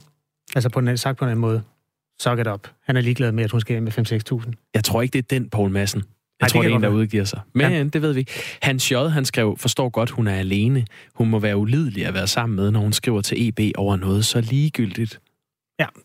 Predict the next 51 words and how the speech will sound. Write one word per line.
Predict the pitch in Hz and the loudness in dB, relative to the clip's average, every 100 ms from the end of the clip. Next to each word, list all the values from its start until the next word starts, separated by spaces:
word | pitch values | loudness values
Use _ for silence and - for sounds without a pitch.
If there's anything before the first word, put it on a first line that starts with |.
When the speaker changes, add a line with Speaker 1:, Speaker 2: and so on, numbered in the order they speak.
| - | -4
Speaker 1:
der | |
findes | 165 214 214 | -2 -2 0
næppe | 214 220 | 0 2
noget | 190 185 | 0 0
så | 208 | 0
ligegyldigt, | 180 190 190 165 147 | -2 0 -2 -2 0
som | 156 | 0
at | 147 | 0
skulle | 160 | -2
droppe | 135 139 156 | 0 -2 0
julegaverne | 151 165 147 135 135 | 0 0 0 0 0
til | 139 | 0
sine | 127 131 | 0 0
børn, | 147 147 | 0 -2
fordi | 131 139 | -2 -2
man | 135 | 0
skal | 127 139 | 0 -4
betale | 117 139 139 | -2 -2 0
fem | 151 147 | -4 -4
tusind | 147 131 | -4 -2
kroner | 123 127 127 | 0 2 2
i | 120 | 2
retsskat. | 104 - 113 107 | -2 -4 -4 -2
Det | 143 | -2
kan | 156 | 0
være | 151 | 0
lige | 139 | 2
meget. | 135 110 107 - | 0 -2 -8 -2
Speaker 2:
Mm. | 127 104 - - _ _ _ | 0 0 -4 -16 _ _ _
Speaker 1:
Nå, | 165 139 - _ _ - | -2 -2 -6 _ _ 0
øh, | 175 | 2
men | 165 165 | 4 2
det | 214 | 2
her, | 196 | 2
det | 202 | 2
er | |
jo | 190 | 0
interviewet, | 175 175 202 233 220 | 0 0 2 2 0
der | 202 | 0
ikke | 208 208 214 | -2 -2 -2
finder | 196 185 | 0 0
sted. | 135 131 120 - _ | 0 -2 -2 -4 _
Det, | 185 196 | -2 -2
vi | |
skulle | 190 180 | -2 -2
have | 143 | 0
snakket | - 185 202 196 | 0 0 0 2
med | 135 | 0
Skat | - 131 131 | 0 -4 -2
om, | 117 | -4
er | 120 | -2